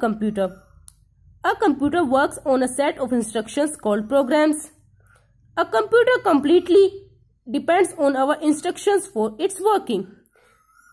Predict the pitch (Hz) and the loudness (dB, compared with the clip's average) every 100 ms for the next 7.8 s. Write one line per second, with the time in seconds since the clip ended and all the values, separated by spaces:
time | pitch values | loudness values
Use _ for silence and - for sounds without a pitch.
0 | _ _ _ _ - 453 480 339 330 294 | _ _ _ _ -4 -2 -2 0 0 2
1 | 302 466 - _ _ _ _ _ _ - | 2 -2 -8 _ _ _ _ _ _ -2
2 | 302 294 294 370 453 320 285 285 - 302 | 0 2 0 0 2 2 0 -4 -8 -6
3 | 269 392 320 311 285 277 - 269 247 269 | -4 -2 0 0 -2 -4 -4 -4 -2 -2
4 | 370 - _ _ _ 302 247 294 - 330 | -4 -8 _ _ _ -6 -2 -2 0 2
5 | 330 339 359 - 349 - 240 269 294 302 | 2 2 -4 -2 -4 -2 -4 -2 -2 -2
6 | 302 302 311 339 381 226 - 180 - 196 | -2 -2 -6 -4 -6 -6 -12 -14 -12 -10
7 | 196 196 190 196 190 190 185 | -8 -8 -8 -12 -10 -12 -12